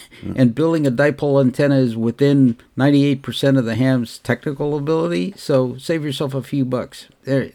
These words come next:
Speaker 1: Save
Speaker 2: go.
Speaker 1: yourself a few bucks and g-, get some more satisfaction out
Speaker 2: Yeah,
Speaker 1: of it, too.
Speaker 2: and
Speaker 1: It's,
Speaker 2: get out,
Speaker 1: it's,
Speaker 2: the
Speaker 1: it's,
Speaker 2: weather's
Speaker 1: it's
Speaker 2: nice.
Speaker 1: fun.
Speaker 2: Get out, get, get
Speaker 1: The weather's
Speaker 2: outdoors.
Speaker 1: nice.
Speaker 2: Get outdoors.
Speaker 1: Get out of the house.
Speaker 2: Yeah.
Speaker 1: Yeah, get out there.
Speaker 2: Yeah.
Speaker 1: Throw some wires up in the trees.
Speaker 2: Yeah.
Speaker 1: Participate in the old traditions. Have the neighbors think you're as nutty as we are.
Speaker 2: Yeah.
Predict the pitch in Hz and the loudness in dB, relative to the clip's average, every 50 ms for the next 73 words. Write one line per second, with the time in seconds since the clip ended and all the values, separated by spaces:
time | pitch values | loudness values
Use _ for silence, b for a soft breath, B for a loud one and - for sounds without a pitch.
0 | 131 135 143 160 165 160 - 190 170 160 - 175 156 170 175 170 - 156 - - | 0 2 2 2 2 2 4 4 2 2 2 0 2 2 2 0 -2 -4 -8 -8
1 | - 131 196 214 - - 165 151 151 147 - - 156 139 127 113 - - 135 143 | -8 -6 -6 -6 -4 -2 2 2 4 4 4 4 4 4 4 2 0 0 0 0
2 | 143 - - 101 - 170 160 165 151 - - - 165 170 175 233 240 226 220 190 | -2 -2 -4 -4 -2 -2 -2 -2 -2 -4 -2 0 2 4 6 6 6 6 4 4
3 | 170 170 175 208 254 294 302 254 185 135 - 147 123 110 123 117 90 - 127 160 | 2 4 6 6 6 6 4 2 0 0 0 0 0 0 -2 -4 -6 -4 0 0
4 | 185 190 226 233 208 - 135 151 156 - - 139 143 135 139 196 202 220 220 214 | 0 2 0 -2 -4 -6 -6 -6 -6 -6 -8 -10 -10 2 4 4 4 4 4 2
5 | - 214 214 208 202 180 104 107 117 127 131 - - 160 165 185 190 196 - 98 | 4 4 6 6 6 4 2 2 0 0 -2 -4 -4 -2 0 0 0 0 0 2
6 | - 110 117 123 123 117 104 95 117 117 120 120 120 113 - 160 175 185 175 156 | 2 4 4 4 4 2 0 0 0 0 2 2 0 0 0 0 0 0 0 -2
7 | 131 - 95 107 117 120 107 92 98 104 117 117 113 - - 110 113 117 113 107 | -4 -4 -4 -2 -2 -2 -2 -2 -4 -4 -6 -6 -6 -4 0 2 2 4 2 2
8 | 98 90 107 107 107 113 117 - 117 107 101 107 110 110 110 92 110 107 - 110 | 0 -2 -2 0 0 0 0 0 -2 0 2 4 6 4 4 4 2 0 0 -2
9 | 107 107 - - - 117 117 117 113 113 113 113 110 104 95 - - - - 92 | -4 -4 -4 -6 -6 -4 -2 -2 0 0 2 2 0 0 -2 -6 -10 -10 -6 -4
10 | 104 - - - - - - - 98 95 - - 117 - - 117 - - 113 110 | -2 -2 -2 -2 -4 -6 -4 -4 -4 -2 0 -2 0 0 0 0 -2 0 -2 -2
11 | 110 - 117 107 101 101 98 98 104 113 104 - - 110 98 92 101 104 101 - | -2 -2 -2 -2 0 0 2 2 2 2 0 0 -2 -4 -2 0 0 -2 0 0
12 | 117 110 104 98 110 110 107 117 110 101 98 101 107 104 113 107 95 - - 101 | -2 -2 0 2 2 2 2 2 0 0 0 0 0 0 -2 -2 -4 -4 -4 -4
13 | 104 98 - 104 101 101 98 92 - 98 98 98 104 104 101 87 87 90 92 95 | -4 -2 -2 0 0 2 0 0 -2 -2 -2 -2 0 0 -2 -2 -4 -4 -4 -2
14 | 98 98 98 101 98 98 104 101 - 381 381 339 202 139 | 0 2 2 2 0 0 -2 -4 -2 -2 -2 -2 -2 -4